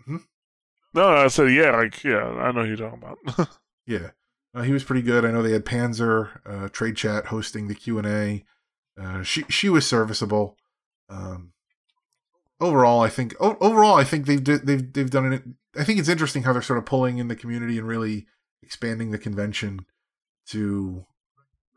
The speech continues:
Speaker 1: recognize the different things. I know over at Blizzard Watch, they got super excited, uh, because, uh, one of the developers was wearing the Fjarnskagel shirt that Ann Stickney designed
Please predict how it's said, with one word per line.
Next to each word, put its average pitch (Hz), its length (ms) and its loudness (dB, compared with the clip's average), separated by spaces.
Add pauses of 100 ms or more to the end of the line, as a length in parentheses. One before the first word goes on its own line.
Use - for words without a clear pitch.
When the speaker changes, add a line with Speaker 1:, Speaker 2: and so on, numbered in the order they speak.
(120)
Speaker 1:
recognize 113 800 0
the 104 80 -6
different 107 300 -8
things. 104 160 -4
I 120 80 0
know 120 300 0
over 120 220 0
at 117 120 -2
Blizzard 123 340 2
Watch, 107 300 0
they 123 80 2
got 110 160 -2
super 135 340 2
excited, 110 560 0 (440)
uh, 107 220 -6
because, 101 720 -4
uh, 98 340 -4
one 113 180 -4
of 110 40 -2
the 104 80 -6
developers 107 640 0
was 98 160 -6
wearing 104 380 -2
the 101 180 -4
Fjarnskagel 107 880 -4
shirt 98 380 -2 (360)
that 113 80 -8
Ann 113 160 -2
Stickney 113 400 -4
designed 95 600 -6